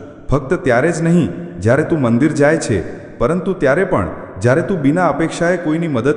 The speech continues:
કરે છે, જ્યારે તું કોઈ અજાણ્યાની પીડા અનુભવે છે, જ્યારે તું કોઈને બિનજરૂરી મુસ્કાન આપે છે, હું ત્યાં છું. સુમિત્રાનો ત્યાગ શું તારા માટે ફક્ત એક કથા છે? ના,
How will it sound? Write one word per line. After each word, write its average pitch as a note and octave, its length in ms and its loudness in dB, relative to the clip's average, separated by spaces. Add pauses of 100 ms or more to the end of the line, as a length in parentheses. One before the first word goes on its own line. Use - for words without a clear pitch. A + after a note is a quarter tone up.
કરે C#3 220 2
છે, - 420 -6 (160)
જ્યારે A2+ 260 4
તું C#3 200 -4
કોઈ C#3+ 160 0
અજાણ્યાની B2 480 0
પીડા B2 340 0
અનુભવે C#3 400 2
છે, - 400 -4 (160)
જ્યારે A#2+ 280 2
તું F3+ 200 -4
કોઈને F#3+ 260 2
બિનજરૂરી E3+ 580 2
મુસ્કાન D3+ 460 0
આપે C3+ 220 2
છે, - 440 -6 (160)
હું A#2 180 -2
ત્યાં A#2+ 240 2
છું. E2 180 -8 (680)
સુમિત્રાનો F3 520 2
ત્યાગ C3 300 2 (260)
શું D#3+ 220 -4
તારા B2 240 4
માટે D3 220 -2
ફક્ત C#3 280 -4
એક D3 220 -2
કથા A#2 220 2
છે? D#3+ 220 -4 (400)
ના, F#2 240 -2